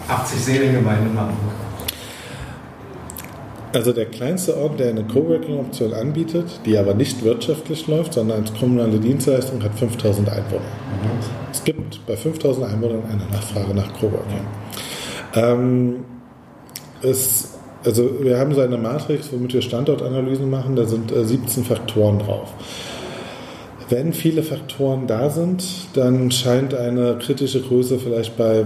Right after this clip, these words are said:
Speaker 2: dreißig bis vierzigtausend Einwohnern zu liegen. Also mit der Größe kann man arbeiten, wenn andere Punkte stimmen.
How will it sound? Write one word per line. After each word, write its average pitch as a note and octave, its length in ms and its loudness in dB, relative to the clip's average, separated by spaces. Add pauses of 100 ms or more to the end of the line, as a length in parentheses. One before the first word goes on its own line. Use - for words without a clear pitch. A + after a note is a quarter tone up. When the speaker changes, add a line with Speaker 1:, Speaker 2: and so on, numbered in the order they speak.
(140)
Speaker 2:
dreißig A2+ 400 0
bis G#2+ 160 -2
vierzigtausend G#2 640 0
Einwohnern F#2+ 440 2
zu - 120 -6
liegen. G2+ 260 -6 (920)
Also G#2+ 280 6
mit A2+ 280 4
der B2 140 4
Größe B2 460 2
kann A2+ 200 -4
man A2 120 0
arbeiten, A2 480 2
wenn G#2 160 4
andere G#2 280 2
Punkte G#2 340 -2
stimmen. F#2 320 0